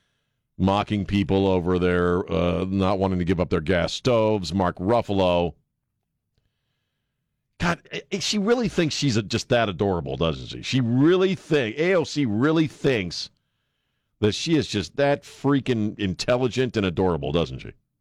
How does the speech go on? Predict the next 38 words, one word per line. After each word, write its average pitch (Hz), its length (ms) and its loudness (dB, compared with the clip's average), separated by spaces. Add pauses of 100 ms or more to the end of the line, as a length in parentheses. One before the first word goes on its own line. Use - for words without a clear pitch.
(580)
I - 20 -8
mean, 80 120 2
she's 92 200 -2
wrong. 110 320 -2 (1500)
And 104 120 2
they 117 100 2
showed 117 220 0
Mark 95 320 0
freaking 117 360 -2
Ruffalo, 90 460 0
gotta 98 180 2
get 98 140 0
his 95 220 -2
two - 220 -4
cents 82 400 0
in, 82 180 2
you 87 80 0
know, 82 220 0
doing 92 240 0
a 87 40 -2
cooking 92 380 -2
demonstration 82 680 -2
on 80 100 0
his 78 200 -4 (280)
fancy, 98 720 0
uh, 85 220 0 (420)
uh, 87 380 2
electric 92 420 0
stove. 82 560 -2 (1400)
Just - 320 -6
sit - 300 0
down 135 240 0
and 101 100 -8
shut 123 260 0
up, 87 180 0
both 85 200 0
of 67 80 -6
you. 62 100 -8